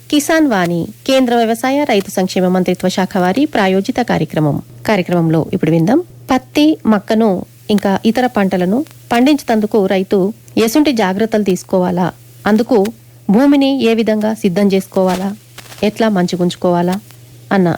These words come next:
విషయాలను ఇప్పుడు విందాం. పత్తి, మక్క, ఇతర పంటల సాగులో అనుభవాలు గురించి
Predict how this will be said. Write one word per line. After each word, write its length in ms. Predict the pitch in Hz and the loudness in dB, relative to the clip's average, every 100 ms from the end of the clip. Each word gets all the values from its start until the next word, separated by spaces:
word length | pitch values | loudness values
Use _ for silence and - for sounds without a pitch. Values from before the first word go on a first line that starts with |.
| 208 | -2
విషయాలను 600 | 208 190 180 185 175 - - - | 0 2 2 0 0 -2 -10 -4
ఇప్పుడు 240 | 185 170 | -2 0
విందాం. 360 | 170 170 196 294 - - - 240 | 2 2 2 -2 -4 -20 -8 -6
పత్తి, 320 | 233 - 254 | -4 0 2
మక్క, 420 | 208 180 185 190 - | 2 0 -2 -2 -2
ఇతర 240 | 196 220 | -2 -2
పంటల 340 | 214 190 185 | 0 -2 -2
సాగులో 500 | 185 185 175 185 185 - - | -2 -2 0 2 0 -2 -2
అనుభవాలు 400 | 190 185 175 170 | 0 2 2 0
గురించి 500 | 170 175 175 285 | 0 0 0 0